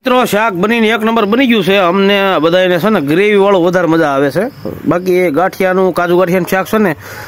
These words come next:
વધારે પડતું છે ને રસા થોડુંક વાળું હોય, પણ અમને ગ્રેવી વધારે મજા આવે ને એટલે અમે ગ્રેવી વાળું બનાવ્યું છે. અને આમ તો એક નંબર બની ગયું છે હવે, કાંઈ ઘટે નહીં. અમને એમ લાગ્યું થોડુંક તળિયે બેસી જાય પણ બેઠું નથી,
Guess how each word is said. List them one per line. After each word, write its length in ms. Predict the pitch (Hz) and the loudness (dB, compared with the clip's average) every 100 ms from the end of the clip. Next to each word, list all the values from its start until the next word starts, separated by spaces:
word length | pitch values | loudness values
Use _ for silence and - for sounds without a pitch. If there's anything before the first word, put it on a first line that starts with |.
| - 117 | -8 -4
વધારે 320 | 143 180 180 | -2 0 0
પડતું 340 | 180 180 175 | -2 -2 -2
છે 60 | 190 | 0
ને 120 | 143 | -2
રસા 260 | 156 180 139 | -2 -4 -2
થોડુંક 220 | 160 143 | -2 0
વાળું 220 | 147 139 | 0 0
હોય, 220 | 156 233 | 0 0
પણ 180 | 190 165 | -2 -2
અમને 240 | 170 185 | 0 0
ગ્રેવી 260 | 160 190 208 | 0 0 2
વધારે 280 | 196 196 202 | 0 0 0
મજા 220 | 190 208 | 0 0
આવે 180 | 226 240 | 0 0
ને 120 | 175 143 - - - - - - - | 0 -4 -12 -20 -20 -20 -20 -14 -4
એટલે 160 | 143 | -2
અમે 160 | 160 170 | 0 0
ગ્રેવી 260 | 143 190 185 | 0 0 2
વાળું 260 | 170 160 | 2 0
બનાવ્યું 340 | 160 175 165 151 | 0 0 0 0
છે. 120 | 202 | -2
અને 140 | 185 | -2
આમ 100 | 165 | 0
તો 60 | 160 | 0
એક 260 | 175 202 | 0 0
નંબર 220 | 175 175 156 | -2 -2 0
બની 240 | 196 220 | 0 0
ગયું 160 | 165 139 | 0 0
છે 40 | |
હવે, 220 | 135 170 214 - - - - - - - - - - - - - - - - | 0 -2 -6 -16 -20 -20 -20 -20 -20 -20 -20 -20 -20 -20 -20 -20 -20 -20 -10
કાંઈ 160 | 147 131 | -6 -4
ઘટે 260 | 160 196 | -2 -2
નહીં. 240 | 147 165 190 - - - - - - | -2 -2 -6 -12 -18 -18 -18 -18 -8
અમને 200 | 156 190 | -2 0
એમ 100 | 185 | 2
લાગ્યું 260 | 185 214 190 | 0 0 -2
થોડુંક 260 | - 170 170 | -2 -2 0
તળિયે 260 | 175 170 | 0 2
બેસી 240 | 165 190 185 | 2 0 2
જાય 140 | 165 | 0
પણ 140 | 143 | -2
બેઠું 400 | 123 151 156 170 | -2 -2 0 0
નથી, 180 | 170 120 | 0 -4